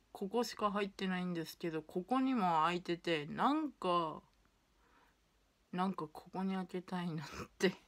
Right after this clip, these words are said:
<laughs> ふとね、思ってしまいました。こっちはさ、まあ、三個開いてんだけど、なんか、こことこ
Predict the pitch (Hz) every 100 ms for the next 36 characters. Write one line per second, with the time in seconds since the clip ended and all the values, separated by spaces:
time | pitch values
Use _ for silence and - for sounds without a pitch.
0 | _ - - - - - 202 196 190 180
1 | - 185 190 190 170 165 156 151 151 147
2 | 147 - - _ _ _ _ _ _ _
3 | _ _ _ _ _ - 349 - 320 320
4 | 311 285 269 165 - - - _ _ _
5 | - _ - _ _ 208 196 - 226 214
6 | 175 165 143 _ - 180 175 - 170 170
7 | 160 - 151 151 151 139 - _ _ _
8 | _ _ _ - - - _ _ 208 226
9 | 277 262 190 - _ _ _ - - 196
10 | 262 - 233 233